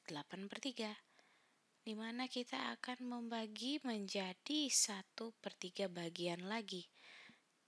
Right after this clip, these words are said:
Itu dengan cara, berarti kita akan coba menghitung berapa lompatan yang kita punya untuk mencapai delapan per tiga, di mana kita tahu berarti satu titik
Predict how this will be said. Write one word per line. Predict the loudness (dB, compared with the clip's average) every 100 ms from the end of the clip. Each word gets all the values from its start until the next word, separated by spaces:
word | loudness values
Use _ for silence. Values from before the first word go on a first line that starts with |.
| -2
Itu | -2 0 -2 0
dengan | 0 0 -4 -4 0
cara, | 2 2 -2 -2 0 -2 -2
berarti | -4 -6 -6 -6 -6 -6 -6
kita | -6 -6 -4 -2 -2
akan | -4 -6 -4
coba | -2 0 -2 -2
menghitung | -4 -2 -4 -2 -4 -2
berapa | 2 2 4 2
lompatan | 2 2 0 0 0 4 4 4
yang | 0 0 -2
kita | -4 0 0 -2
punya | -4 -2 -2 -2 -4
untuk | -8 -8 -6
mencapai | -6 -4 -4 -2 0 0 0 -8 -14 -14 -16 _
delapan | 0 0 0 -2 -2
per | -4 -4
tiga, | -4 -2 -2 -2 -4
di | -6
mana | -4 -4 -4
kita | -4 0 0
tahu | 2 2 2
berarti | 2 0 0 0 0 0 -10 -20 -18 -20 -16 -2
satu | 0 0 -2 0
titik | 0 0